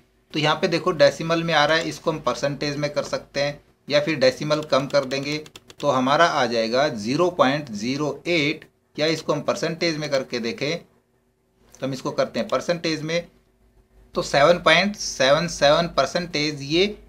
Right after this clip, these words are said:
क्वार्टरली इंटरेस्ट रेट हो गया इसका। ठीक है, ये नॉमिनल,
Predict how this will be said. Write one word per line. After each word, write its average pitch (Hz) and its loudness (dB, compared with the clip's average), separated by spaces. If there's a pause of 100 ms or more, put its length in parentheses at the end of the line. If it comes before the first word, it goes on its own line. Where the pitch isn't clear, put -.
(240)
क्वार्टरली 175 6
इंटरेस्ट 127 0
रेट 104 -6
हो 92 -10
गया 104 -14
इसका। - -14 (200)
ठीक 208 -4
है, 185 2
ये 170 4
नॉमिनल, 147 2